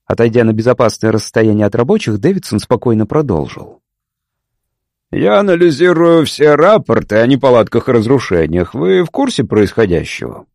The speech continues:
"Не очень", — ответил Гарвуд слабым голосом. Дэвидсон внезапно стал внушать ему страх.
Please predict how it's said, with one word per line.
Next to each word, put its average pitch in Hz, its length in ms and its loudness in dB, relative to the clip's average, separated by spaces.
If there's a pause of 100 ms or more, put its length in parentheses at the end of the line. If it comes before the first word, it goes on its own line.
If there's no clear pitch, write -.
(560)
"Не 107 520 -8
очень", — 110 600 -4 (220)
ответил 101 500 0
Гарвуд 95 360 -2
слабым 98 460 -2
голосом. 165 480 -4 (460)
Дэвидсон 123 600 -2
внезапно 127 500 0
стал 117 220 0
внушать 123 480 -4
ему 160 160 -2
страх. - 640 -10